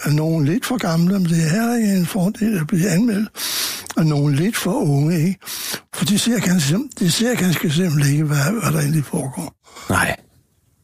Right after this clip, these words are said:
Speaker 2: Altså, den, din, din seneste digtsamling her, som du læser op af, øhm,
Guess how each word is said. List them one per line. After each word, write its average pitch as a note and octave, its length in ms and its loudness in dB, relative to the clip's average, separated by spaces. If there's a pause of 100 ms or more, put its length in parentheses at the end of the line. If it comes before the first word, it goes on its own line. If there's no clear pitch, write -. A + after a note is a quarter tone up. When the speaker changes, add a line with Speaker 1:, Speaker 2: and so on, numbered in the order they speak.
(320)
Speaker 2:
Altså, A2+ 200 0
den, G2 260 2
din, G2 320 -2
din F#2 160 0
seneste B2+ 400 -2
digtsamling F2 600 -2
her, G2+ 100 0
som E2+ 180 0
du D#2+ 160 0
læser E2 340 0
op B2+ 120 -2
af, G#2 280 0
øhm, D#2+ 460 0